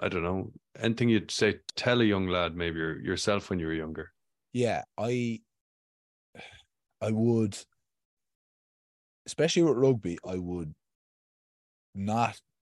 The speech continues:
Speaker 2: I, I would still be as disciplined or even more disciplined and try to be as go-, try to really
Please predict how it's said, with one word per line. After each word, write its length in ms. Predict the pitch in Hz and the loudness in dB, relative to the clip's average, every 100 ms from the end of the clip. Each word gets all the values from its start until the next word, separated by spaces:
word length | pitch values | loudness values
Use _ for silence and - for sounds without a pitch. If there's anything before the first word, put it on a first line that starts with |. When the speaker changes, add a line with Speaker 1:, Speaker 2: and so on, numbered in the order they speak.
| _ | _
Speaker 2:
I, 160 | - 110 | 4 6
I 140 | 98 | 6
would 160 | 120 110 | 6 4
still 420 | - - 160 151 | 0 4 6 6
be 180 | 117 127 | 6 4
as 160 | 123 101 _ | 4 0 _
disciplined 640 | 120 120 101 - 98 90 - | 0 0 -4 -6 -4 -4 -4
or 260 | 95 90 - - | 0 0 -2 -2
even 280 | 117 110 | 0 2
more 280 | 104 110 110 | 4 6 6
disciplined 480 | 95 95 - 90 85 | 6 0 -2 -4 -4
and 100 | 82 | -4
try 200 | - 90 | -2 -2
to 100 | - | 0
be 140 | 90 | -2
as 100 | 85 | -2
go-, 320 | - 95 92 - 92 - | 0 2 2 0 -10 -8
try 220 | - 92 | 0 0
to 360 | 90 90 85 78 _ _ _ _ _ _ _ _ _ _ _ - | 0 -2 -2 -4 _ _ _ _ _ _ _ _ _ _ _ -12
really 460 | 80 98 90 90 | -2 2 4 2